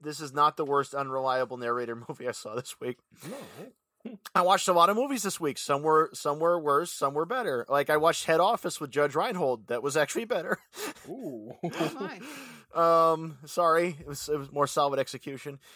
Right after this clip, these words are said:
Speaker 1: Uh, but no, um, I, I finally got through After Last Season also. If,
Speaker 3: Oh.
Speaker 1: if you've never seen that one, that's, that's, uh, that's one of the new worst movies ever made. Um,
Speaker 3: <laughs> Good to know.
Speaker 1: yeah, uh, and,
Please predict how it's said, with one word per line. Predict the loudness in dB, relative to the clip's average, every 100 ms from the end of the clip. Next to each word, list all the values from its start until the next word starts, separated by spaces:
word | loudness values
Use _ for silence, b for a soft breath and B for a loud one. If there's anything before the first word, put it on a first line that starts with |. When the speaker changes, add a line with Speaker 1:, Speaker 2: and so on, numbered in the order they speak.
| B 2
Speaker 1:
Uh, | 4 6
but | 2 6
no, | 8 8 8
um, | 8 8 6 2
I, | 2 4
I | 0
finally | 2 4 4 4
got | 4 2
through | 2 0
After | 2 0 0
Last | 0 0 0 -6
Season | -6 -6 -6 -10 -6
also. | -6 -4 -6 -6 -10 B B B B B _
If, | -16 -14
Speaker 3:
Oh. | -14
Speaker 1:
if | -10
you've | 0
never | 0 0
seen | -4 -4 0
that | 0 2
one, | 0 0
that's, | 0 0 -4 0
that's, | 0 0 -8 -2
uh, | 0 2
that's | 0 -2
one | -6
of | -6
the | -4
new | -6
worst | -2 -4 -4
movies | -8 -6 -6
ever | -6 -8
made. | -10 -10 -10 -14 _ _
Um, | -14 -14 -14 _ _ _ _
Speaker 3:
<laughs> | -16 -16 -20 -20 _ -20 _ _
Good | -18 -16
to |
know. | -16 -16 -18 _ _ -20 -8
Speaker 1:
yeah, | -2 0 2 0 -4 -16 _
uh, | -4 -2 -2 -4 -10
and, | -10 -10